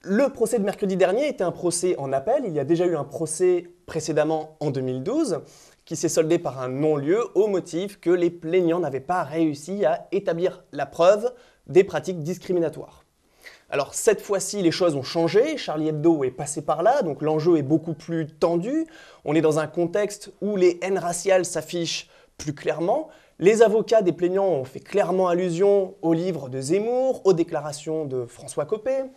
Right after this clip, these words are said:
Hmm. Et allié de taille qui s'est joint au collectif, le défenseur des droits qui avait déjà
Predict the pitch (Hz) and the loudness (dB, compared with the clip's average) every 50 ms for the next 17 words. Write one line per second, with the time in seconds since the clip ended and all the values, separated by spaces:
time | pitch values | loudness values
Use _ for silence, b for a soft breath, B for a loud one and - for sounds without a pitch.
0 | B B B B B B B 143 113 B B B B B B B _ _ _ - | B B B B B B B -16 -16 B B B B B B B _ _ _ 2
1 | 285 339 339 349 - _ _ _ - 202 226 220 220 226 240 240 226 190 147 - | 2 2 2 0 -6 _ _ _ -4 -2 -2 0 0 2 4 4 2 2 0 -6
2 | - - 143 147 147 147 - 294 339 285 180 - - 156 - - 156 143 131 143 | -12 -8 -6 -6 -4 0 2 2 2 2 -2 -6 -6 -6 -2 -2 -2 -2 0 2
3 | 180 202 202 180 143 131 131 - 147 135 135 131 - - - 294 311 294 - - | 2 2 2 2 0 -2 -2 -2 -2 -2 -2 -4 -6 -6 -4 -4 -4 -4 -6 -12
4 | - _ - 160 160 175 254 294 208 190 247 233 - 208 190 - - 254 233 185 | -20 _ -10 -6 -4 -2 0 0 0 0 0 -2 -2 -6 -6 -2 0 -2 -2 0
5 | 165 202 233 220 190 196 190 165 - - - 123 131 127 135 180 196 170 208 196 | 0 2 2 4 4 4 2 2 0 -4 -8 -6 -4 0 4 4 4 6 4 2
6 | 190 175 B | 2 0 B